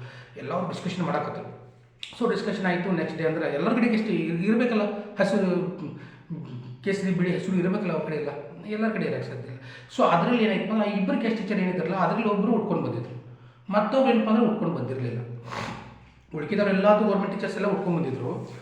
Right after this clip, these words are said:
So, ಉಟ್ಕೊಂಡು ಬಂದು ಎಲ್ಲ ಜನವರಿ ಇಪ್ಪತ್ತಾರು ಆಯ್ತು, ಎಲ್ಲ ಆಯ್ತು. So, ಇನ್ನು ಫೋಟೋ ಸೆಲ್ಫಿ ಸೆಕ್ಷನ್ ಸ್ಟಾರ್ಟ್ ಆಗ್ತದೆ ಇನ್ನು ಸೆಷನ್.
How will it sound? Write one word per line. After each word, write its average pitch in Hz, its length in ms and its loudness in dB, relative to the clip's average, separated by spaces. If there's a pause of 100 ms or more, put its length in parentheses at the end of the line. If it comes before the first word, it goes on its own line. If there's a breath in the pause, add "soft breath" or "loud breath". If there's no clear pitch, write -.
(240 loud breath)
So, 240 60 0
ಉಟ್ಕೊಂಡು 220 300 2
ಬಂದು 220 120 2
ಎಲ್ಲ 185 140 4 (260)
ಜನವರಿ 180 240 0
ಇಪ್ಪತ್ತಾರು 175 320 0
ಆಯ್ತು, 170 220 0
ಎಲ್ಲ 147 180 -2
ಆಯ್ತು. 143 340 -2
So, 143 320 -4
ಇನ್ನು 160 260 -4
ಫೋಟೋ 165 480 0
ಸೆಲ್ಫಿ 160 240 -2
ಸೆಕ್ಷನ್ 170 460 -4
ಸ್ಟಾರ್ಟ್ 160 320 -2
ಆಗ್ತದೆ 131 160 -6
ಇನ್ನು - 380 -12
ಸೆಷನ್. 147 440 -6